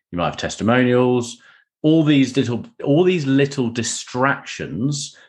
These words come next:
are taking you, your, sorry, are taking your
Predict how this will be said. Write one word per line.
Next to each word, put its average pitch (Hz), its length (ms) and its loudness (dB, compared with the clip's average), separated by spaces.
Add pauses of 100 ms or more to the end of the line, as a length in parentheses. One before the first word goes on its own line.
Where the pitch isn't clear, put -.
(120)
are 101 80 0
taking 131 600 0
you, 127 580 0 (300)
your, 123 340 2
sorry, 98 360 2
are 95 80 -4
taking 117 380 0
your 117 600 2